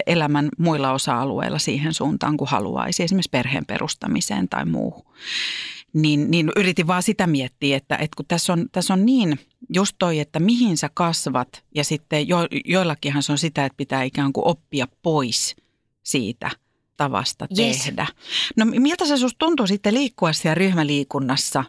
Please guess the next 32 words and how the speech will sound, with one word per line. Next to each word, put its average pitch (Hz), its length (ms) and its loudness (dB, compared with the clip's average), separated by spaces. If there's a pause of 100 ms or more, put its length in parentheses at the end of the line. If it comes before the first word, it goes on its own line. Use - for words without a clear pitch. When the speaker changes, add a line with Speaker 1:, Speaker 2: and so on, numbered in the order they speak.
Speaker 1:
niin, 156 280 2
että 131 220 -2
ei 170 140 2
tullutkaan 185 600 0
palautetta, 139 760 -2 (440)
eikä, 135 440 0
vai, 160 280 2
vai 185 100 2
pystyykö 165 360 -2
se 156 80 -2
sillä 143 280 0
sitten, 131 360 -4
että, 123 340 -2
että - 220 -4
sä 147 100 -2
keskityit 160 540 -2
siihen, 131 400 0
että 123 360 -4
pääasia 135 440 0 (100)
tulee 143 280 0
hiki 131 300 -2
ja 90 100 0 (140)
kalorit 135 360 -2 (100)
palaa? - 280 -4 (800)
Speaker 2:
Joo, 247 500 2 (600)
sen 247 240 2
takia, 214 280 0
että 185 120 -2
se 214 60 2
on 208 280 0
niinku 202 220 -2
niin 214 400 2